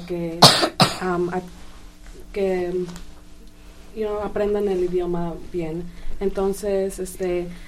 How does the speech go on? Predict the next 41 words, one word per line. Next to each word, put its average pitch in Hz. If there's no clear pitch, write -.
las 202
familias 240
están 190
muy 190
agradecidas 180
de 185
que 180
sus 180
hijos 185
tienen 175
la 165
oportunidad 165
de 170
aprender 165
un 180
segundo 165
idioma, 160
porque 165
ellos 190
creo 190
que 214
se 202
dan 180
cuenta 175
de 175
la 170
importancia 170
y 185
creo 180
que 190
miran 185
también 175
en, 185
en 190
nuestro 180
mundo 180
que 180
vamos, 175
ya 190
vamos 196
allí. 170